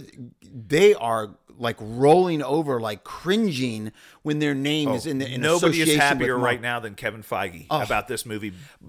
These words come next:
Speaker 1: As long as
Speaker 2: bombing.
Speaker 1: people understand that this was a Sony project in association with Marvel,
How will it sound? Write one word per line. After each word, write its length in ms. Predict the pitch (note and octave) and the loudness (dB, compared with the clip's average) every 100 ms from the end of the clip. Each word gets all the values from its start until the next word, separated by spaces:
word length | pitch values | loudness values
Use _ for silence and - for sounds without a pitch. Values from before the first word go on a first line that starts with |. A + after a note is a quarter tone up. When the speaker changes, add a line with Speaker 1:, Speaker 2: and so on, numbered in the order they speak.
| - | -4
Speaker 1:
As 220 | E3 C3+ | -4 0
long 220 | G3 D4+ | 0 0
as 80 | D4 | 0
Speaker 2:
bombing. 60 | - | -2
Speaker 1:
people 240 | A3+ G3+ | -2 -2
understand 600 | F3 C3+ - G#3 G#3 D3 | -2 -4 -4 -4 -2 -4
that 160 | B2 - | -8 -2
this 220 | F3+ - | -2 -2
was 180 | G3+ C#3 | -4 -4
a 100 | A2+ | -6
Sony 680 | - - - E3 F3 G#3 G3+ | -8 -10 -6 -2 0 -2 -6
project 600 | - D#3 C3 A#2 B2 - | -4 -2 -2 -4 -8 -10
in 120 | - | -14
association 800 | A2 - A#2+ - C3 E3+ F3+ G#3 | -14 -10 -10 -10 -8 -6 -6 -6
with 180 | D#3+ - | -6 -6
Marvel, 480 | C3+ B2+ A2+ A#2 | -4 -4 -4 -4